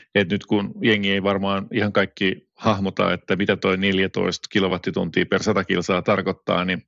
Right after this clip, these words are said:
ö, jos ottaa tällaisen pienen asteikon tähän näin, että, ö, Audi e-tron ja Jaguar I-Pace, niin ne kuluttaa suurin piirtein sen, ö, kolmekymmentä kilowattituntia tuollaisella niin kuin sadalla kilometrillä.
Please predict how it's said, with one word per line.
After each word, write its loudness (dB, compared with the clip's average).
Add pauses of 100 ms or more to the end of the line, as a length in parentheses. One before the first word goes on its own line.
(280)
ö, 2
jos -4
ottaa 0
tällaisen 0
pienen 0
asteikon 0
tähän 0
näin, 0
että, -4 (220)
ö, 2 (140)
Audi 0
e-tron -2
ja 0 (480)
Jaguar 2 (200)
I-Pace, -4 (180)
niin 0
ne 2
kuluttaa 0 (340)
suurin 0
piirtein 0
sen, 0 (520)
ö, -10 (340)
kolmekymmentä 0
kilowattituntia 0 (340)
tuollaisella 0
niin -6
kuin -6
sadalla 2
kilometrillä. 0